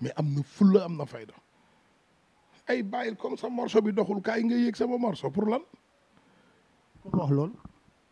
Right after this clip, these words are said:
Speaker 1: Badou, Youssou Ndour.
Speaker 2: Moo ne Wally sa, comme son bi doxul, bu, bu Wally wàccee ak yeneen, ak yeneen, ak yeneen jeunes yu mu àndaloon, ak ay, ak ay kilifa yu mu àndaloon pour jouer musique bi, son bi doxul, mu ñu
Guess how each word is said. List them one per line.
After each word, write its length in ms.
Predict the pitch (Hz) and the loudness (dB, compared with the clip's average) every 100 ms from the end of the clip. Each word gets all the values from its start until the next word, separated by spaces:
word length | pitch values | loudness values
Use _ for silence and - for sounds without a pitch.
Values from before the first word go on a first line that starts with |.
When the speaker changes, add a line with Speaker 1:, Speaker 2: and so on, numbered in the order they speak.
| - _ _ _ _ _ _ _ _ _ _ _ | -10 _ _ _ _ _ _ _ _ _ _ _
Speaker 1:
Badou, 220 | 156 151 | 0 0
Youssou 320 | 127 180 - 190 | 4 4 6 4
Ndour. 200 | 208 - - _ _ _ _ _ _ _ _ _ _ - - 147 | 2 0 -12 _ _ _ _ _ _ _ _ _ _ -12 -10 -12
Speaker 2:
Moo 160 | 190 208 | -4 4
ne 100 | 202 | 8
Wally 320 | 190 196 185 | 8 8 6
sa, 160 | 175 190 - - | 4 0 -2 2
comme 180 | 208 185 180 | 2 2 -2
son 240 | - 208 196 | -2 2 4
bi 120 | 185 | 6
doxul, 280 | 170 180 185 | 4 4 4
bu, 160 | 170 | 4
bu 340 | 175 170 185 185 185 | 2 2 4 4 2
Wally 260 | 165 175 170 | 2 2 4
wàccee 360 | 175 170 180 | 2 2 2
ak 160 | 170 151 | 2 -2
yeneen, 220 | 160 170 | -2 -4
ak 140 | 170 165 | 0 4
yeneen, 220 | 170 170 | 6 4
ak 140 | 156 151 | 2 2
yeneen 220 | 165 170 | 2 2
jeunes 200 | 127 156 | 4 4
yu 60 | 160 | 4
mu 80 | 156 | 0
àndaloon, 420 | 147 143 139 139 | 0 0 0 0
ak 180 | 147 - | -4 -2
ay, 160 | 147 | -4
ak 120 | 151 165 | -2 -2
ay 100 | 151 | 0
kilifa 300 | - 151 156 | 4 4 4
yu 60 | |
mu 100 | 143 | 2
àndaloon 340 | 143 139 131 127 | 2 0 0 0
pour 140 | 165 143 - - _ - | -2 -4 -4 -16 _ -6
jouer 300 | 127 180 170 | 8 10 10
musique 320 | 160 135 117 | 8 2 -2
bi, 120 | 175 - _ _ _ _ _ - | -6 -8 _ _ _ _ _ -16
son 220 | - 175 | 2 4
bi 80 | 165 | 6
doxul, 240 | 156 143 147 | 4 2 0
mu 80 | |
ñu 120 | 156 | -6